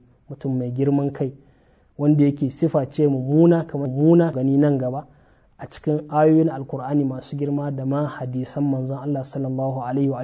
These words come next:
sallam da iyalan gidansa tsarkaka wanda suka yi bayani dangane da haɗarin girman kai da kuma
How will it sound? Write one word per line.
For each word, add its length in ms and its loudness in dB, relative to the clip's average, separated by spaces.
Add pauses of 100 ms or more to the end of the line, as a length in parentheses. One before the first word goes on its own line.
sallam 360 -10
da 140 -14
iyalan 400 0
gidansa 420 2
tsarkaka 560 -4 (480)
wanda 180 4
suka 200 -2
yi 60 4
bayani 360 2
dangane 560 0
da 260 -14
haɗarin 560 -2
girman 420 2
kai 240 0 (840)
da 200 -2
kuma 760 0